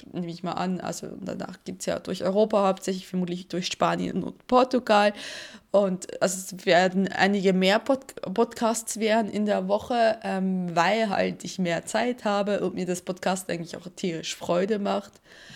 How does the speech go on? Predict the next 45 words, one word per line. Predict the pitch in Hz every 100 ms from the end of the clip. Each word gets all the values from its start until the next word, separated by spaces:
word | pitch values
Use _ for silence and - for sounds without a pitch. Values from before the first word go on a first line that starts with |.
| - - - -
Ähm, | 185 160
es | 175 -
wird | 190
natürlich | - 185 202 202 190
aber | 165 165
auch | 170
Blogs | - 277 294
dazukommen. | 240 - 240 - 220 220 208
Ich | 196 185
hab, | 175 -
äh, | 185 175
meine | 170 170 180
Camcorder | 240 233 233 254 233 233 -
endlich | 208 196 190
wieder | 196 185
mal | 185
mit | -
neuen | 190 185 -
Akkus | 220 - 233
ausgestattet. | 208 208 214 - 202 202 202 190 - - -
Ich | 185 -
kann, | 190 175 180
äh, | - 180 170
werd | 180 185 -
auch | 185 208
wirklich | 190 202
auf | 190
YouTube, | 190 190 190 208 185
auf | 180
meinem | 180 180
YouTube-Channel, | 185 196 208 - - 208 208 -
ja, | 175 170 -
sowas | - 170 -
gibt's. | 285 285 - - - - - - _
Da | 233 170 220
hab | 196
ich | 202
nur | 214 208
sehr | 208 202 202
verwaist | 190 175 165 202 -
die | 202
letz-, | 185 - -
das | 180 185
letzte | 170 - -
Jahr. | 190 175 175 185